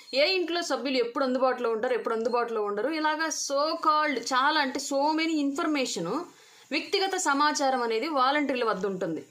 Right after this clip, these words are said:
అది ఎందుకు? పథకాల పేరుతోటి ప్రభుత్వం ఇచ్చే పథకాల పేరుతోటి ఆ పథకాల కోసం అని చెప్పేసి వాలంటీర్లే వెళ్ళి కుటుంబాల దగ్గర వ్యక్తిగత సమాచారం అంతా gather చేసుకుంటున్నారు కూర్చొని. మరి ఇట్లాంటి సమయంలో వాలంటీర్లు సేకరించిన ఈ సమాచారాన్ని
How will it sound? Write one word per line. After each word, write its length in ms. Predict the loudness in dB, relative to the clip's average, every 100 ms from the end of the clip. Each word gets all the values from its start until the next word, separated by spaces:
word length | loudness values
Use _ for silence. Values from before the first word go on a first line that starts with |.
| -6
అది 140 | -2 0
ఎందుకు? 380 | 0 0 0 0
పథకాల 440 | 0 2 2 2
పేరుతోటి 680 | 2 0 0 -2 -2 -4 -6 -12 _ _ _ -2
ప్రభుత్వం 720 | 0 0 0 0 2 0 -4 -10 -14 -12
ఇచ్చే 220 | -4 -2
పథకాల 460 | 0 2 2 2
పేరుతోటి 760 | 2 2 2 2 0 0 0 0
ఆ 80 | 0
పథకాల 420 | 0 0 2 0
కోసం 300 | 0 -2 -2
అని 100 | -2
చెప్పేసి 460 | -4 -2 -2 -2 0
వాలంటీర్లే 540 | 2 2 2 2 2
వెళ్ళి 220 | 2 0
కుటుంబాల 460 | -2 -2 0 0 0
దగ్గర 200 | -2 0
వ్యక్తిగత 360 | -2 -2 -4
సమాచారం 560 | -2 0 0 2 0 0
అంతా 260 | 0 -2 0
gather 320 | 2 2 0
చేసుకుంటున్నారు 560 | -2 -4 -6 -4 -4
కూర్చొని. 380 | -4 -4 -2 -2
మరి 200 | -2 -4 -8 -20 -20 _ _ _ _ _ _ -10
ఇట్లాంటి 380 | -2 2 2 2
సమయంలో 720 | 0 0 0 2 2 0 -4 -16 -16 -2
వాలంటీర్లు 520 | 2 2 2 0 0
సేకరించిన 640 | 0 0 0 0 0 2
ఈ 180 | 2 2
సమాచారాన్ని 1080 | 0 0 2 2 2 2 0 0 -2 -2 -2